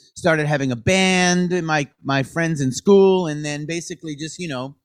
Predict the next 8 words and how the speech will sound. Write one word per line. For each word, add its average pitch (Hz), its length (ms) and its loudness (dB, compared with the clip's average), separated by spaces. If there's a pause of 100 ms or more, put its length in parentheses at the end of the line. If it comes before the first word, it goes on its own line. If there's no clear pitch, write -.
(840)
living 226 300 4
the 202 80 4
dream 220 480 4
that 180 140 2
was 151 180 -2
fed 202 380 0
to 151 240 -2
us 123 340 -4